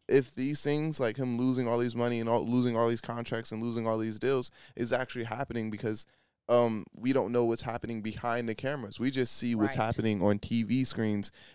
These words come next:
Speaker 1: and how things are being portrayed. And I tell people all, all the time, like, if we read in between the lines and see what's happening to this man and all these other people that are getting canceled, you're very, m-, uh, minor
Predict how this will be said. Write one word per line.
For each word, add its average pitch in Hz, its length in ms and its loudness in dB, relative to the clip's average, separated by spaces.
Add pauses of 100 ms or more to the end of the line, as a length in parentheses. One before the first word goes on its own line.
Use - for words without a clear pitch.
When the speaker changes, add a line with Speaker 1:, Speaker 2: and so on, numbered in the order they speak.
Speaker 1:
and 110 160 2
how 113 180 4
things 117 280 0
are 107 80 6
being 104 260 -2
portrayed. 139 560 -2 (280)
And 127 100 0
I 165 60 2
tell 170 160 0
people 147 220 2
all, 143 320 -2 (100)
all 123 200 6
the 123 120 0
time, 120 300 -4
like, 104 160 2
if 107 120 0
we 139 120 0
read 156 240 -4
in 139 80 -8
between 127 260 -2
the 117 60 0
lines 113 340 -2
and 104 140 -4
see 120 160 -2
what's 113 220 4
happening 107 420 -6
to 104 120 -4
this 107 220 2
man 107 380 0
and 104 140 0
all 120 160 6
these 117 140 4
other 120 160 4
people 113 260 0
that 110 100 4
are 107 140 6
getting 110 220 0
canceled, 120 460 2 (520)
you're 160 480 6 (400)
very, 135 680 6 (380)
m-, 101 240 -6
uh, 110 280 10
minor 117 720 2